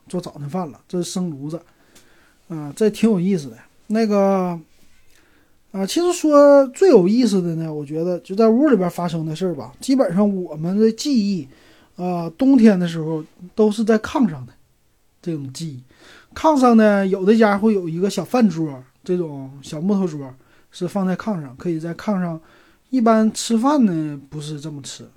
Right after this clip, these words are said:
吃饭还是在地上吃。但是炕的，炕上的饭桌呢，会放点什么瓜子儿啊，然后家里的大人呢，一般上炕嗑瓜子儿，呃，因为炕上暖和嘛，在炕上嗑瓜子儿、聊聊天儿，这些都行，喝点茶水儿，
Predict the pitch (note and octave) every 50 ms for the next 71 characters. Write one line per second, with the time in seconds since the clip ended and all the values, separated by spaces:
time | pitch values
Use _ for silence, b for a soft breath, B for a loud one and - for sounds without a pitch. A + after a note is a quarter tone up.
0 | _ _ - - - G#3 A3+ B3 A3+ F3+ F3 E3+ F#3 F3+ G#3 G3+ F#3+ A3+ A#3+ G#3
1 | E3 D#3+ C#3+ B2+ - - - _ b b b b b b b b - A#3 A#3 A3+
2 | A#3+ A#3 - - C4+ B3 A3+ A3 G#3 G3+ F#3+ F#3 F#3+ - - - C#4 A#3+ A#3 A#3
3 | A3 G#3 - - A#3+ A3 F#3+ F#3 F3 E3+ E3 F3 F3 F3+ G3 F#3+ - A3+ G#3 G3+
4 | E3+ D3+ D3 E3+ F#3+ G#3 G#3+ A#3 A#3+ B3 A#3 A3 F#3+ - F#3 E3+ F#3 G3+ G#3 G#3
5 | G3 b b b b b b b b b b b b _ - G3 A3 A3+ G3+ A#3+
6 | B3 B3 A#3 F#3+ F3+ G3 G3 B3+ B3+ B3+ A3 F#3 E3+ E3+ F#3 F#3+ F#3+ F#3 F#3+ G3+
7 | F#3 F#3 F#3 F3+ F#3 F#3 F#3 F3+ E3+ - A3+ A3+ G#3+ G#3 A3+ C4 A#3+ G3 C#3 -
8 | _ _ - - - A#3 G#3+ A3 G#3+ A3+ G#3+ G3+ F#3 - C#3+ D3+ D#3 C3 - _
9 | _ _ _ _ _ _ _ _ _ _ - F#3+ G3+ A#3 B3 B3+ C4 B3+ B3 -
10 | - D4 C4+ B3+ A#3+ A3+ A3 - - - D#3 D3 D#3 E3 F#3 G3 G#3 G3+ G3 G3
11 | - _ _ _ _ _ - A3 G#3+ - A#3+ B3 A#3 A#3 A3+ A#3 B3+ A#3+ B3 B3
12 | B3+ A#3+ A3 E3+ F3 F#3+ G3 F#3+ F#3 F#3 G3+ A3 B3 B3 A#3 - - G#3+ G3+ G3
13 | F#3+ F3+ F3+ b b b b b b _ - A3 G#3 F#3 G3 F#3 F#3+ F#3+ F#3+ D#3+
14 | E3 D#3 D#3 - A#3 A#3+ A3+ F#3+ E3+ - - G#3 A#3 A3 G#3+ G3 - F#3+ G3 G3+